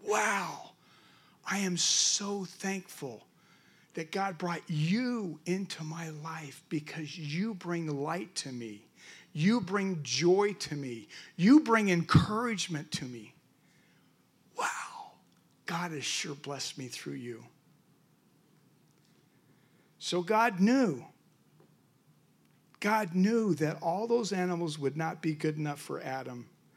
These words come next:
So he brought a woman to him. And then the other interesting point, not to belabor this, but another interesting point about this is that when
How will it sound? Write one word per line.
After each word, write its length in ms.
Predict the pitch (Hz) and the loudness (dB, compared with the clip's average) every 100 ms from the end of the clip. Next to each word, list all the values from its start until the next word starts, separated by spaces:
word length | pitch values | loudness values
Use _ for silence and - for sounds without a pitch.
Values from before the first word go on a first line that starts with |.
| _ - - - - | _ -20 -20 -20 -6
So 280 | - 147 151 | -2 2 4
he 80 | |
brought 680 | 156 - 139 151 143 - - - - _ _ _ _ - | 2 0 0 0 -2 -6 -16 -20 -20 _ _ _ _ -10
a 80 | 131 | -8
woman 540 | 127 147 147 127 113 107 _ - - | -2 0 0 -4 -12 -20 _ -20 -12
to 160 | - | -10
him. 140 | 131 160 | -10 -6
And 180 | 151 180 | -2 -2
then 140 | 208 | -2
the 140 | 202 | -4
other 280 | - 269 277 | -6 -8 -8
interesting 520 | 240 185 190 - 170 | -8 -8 -8 -6 -6
point, 360 | 151 170 156 151 - _ _ _ _ | -6 -8 -8 -10 -14 _ _ _ _
not 240 | 160 190 - | -6 -6 -6
to 80 | 180 | -6
belabor 480 | 165 156 151 143 | -2 -2 -2 -2
this, 220 | 131 127 - | -6 -6 -6
but 140 | 143 | -6
another 340 | 139 170 262 | -4 -4 -6
interesting 440 | 240 190 - 160 151 | -8 -8 -8 -6 -8
point 300 | - 151 127 | -8 -10 -8
about 280 | 120 120 - | -10 -10 -10
this 260 | 127 - | -10 -8
is 160 | 131 - | -8 -6
that 200 | 139 170 | -6 -6
when 340 | 151 147 139 | -4 -4 -4